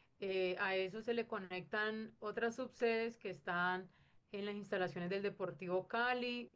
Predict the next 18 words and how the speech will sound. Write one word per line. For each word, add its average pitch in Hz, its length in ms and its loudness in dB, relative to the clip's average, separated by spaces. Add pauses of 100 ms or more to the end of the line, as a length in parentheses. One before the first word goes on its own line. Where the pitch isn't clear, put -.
el 185 580 2
Estadio 180 440 0
de 202 100 2
Jamundí 202 760 -2 (720)
y 208 640 -2
otras 208 280 2
dos 233 160 0
que 240 140 -4
nos 208 140 -2
quedan 190 280 0
por 208 160 -2
confirmar, 196 680 -2 (420)
todas 269 560 2
ubicadas 202 580 0
en 220 120 2
el 185 120 0
sur 180 280 -2
de, 190 340 0